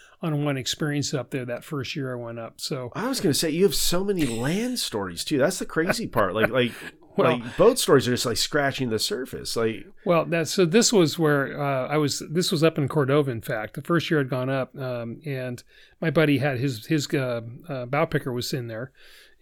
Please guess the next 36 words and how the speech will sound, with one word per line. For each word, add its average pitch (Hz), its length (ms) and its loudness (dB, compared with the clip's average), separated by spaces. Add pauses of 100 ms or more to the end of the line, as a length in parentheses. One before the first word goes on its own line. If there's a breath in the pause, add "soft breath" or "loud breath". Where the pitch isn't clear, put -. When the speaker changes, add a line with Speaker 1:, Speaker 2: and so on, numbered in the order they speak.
Speaker 1:
and 131 240 -6
he 160 140 4
had 139 180 2
it 135 120 -4
dry 143 220 4
docked, 131 360 0
and 139 120 2
we 131 80 0
were 123 80 -2
in 127 100 -4
there 123 120 -4
working 143 340 -2
on 110 180 -8
it - 60 -14
inside 123 280 -6
of 113 80 -8
a 107 40 -8
shed. 131 380 -4 (580 soft breath)
And, 131 380 -8
um, 120 440 -6
he 135 160 -4
had 127 220 -4
a, 117 280 -6
uh, 113 220 -6 (640 soft breath)
a 127 80 -12
station 196 640 -4
wagon. 113 520 -6 (800 soft breath)
Yeah, 185 220 -2 (140)
he 165 80 -4
was, 143 140 -2
he 131 60 -8
had 160 140 -2
an 127 60 -4
old 170 180 -2
station 147 400 0
wagon. 107 320 -8